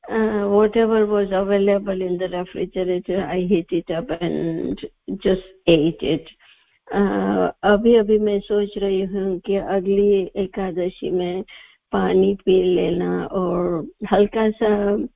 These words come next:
अम, अ, वाटर वाला फ्रूट खा लेना, maybe it will help me।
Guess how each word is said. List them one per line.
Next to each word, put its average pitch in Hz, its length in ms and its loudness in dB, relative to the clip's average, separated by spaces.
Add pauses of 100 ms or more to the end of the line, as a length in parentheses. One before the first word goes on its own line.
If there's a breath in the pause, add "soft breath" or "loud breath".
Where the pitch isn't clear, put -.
(440 soft breath)
अम, 196 760 2 (300)
अ, 180 460 2 (400)
वाटर 220 640 4
वाला 208 460 2
फ्रूट 202 520 2 (120)
खा 202 200 -8
लेना, 175 500 -4 (380 soft breath)
maybe 202 480 2
it 190 200 -2
will 185 260 0 (140)
help 151 200 -6 (160)
me। 190 460 -4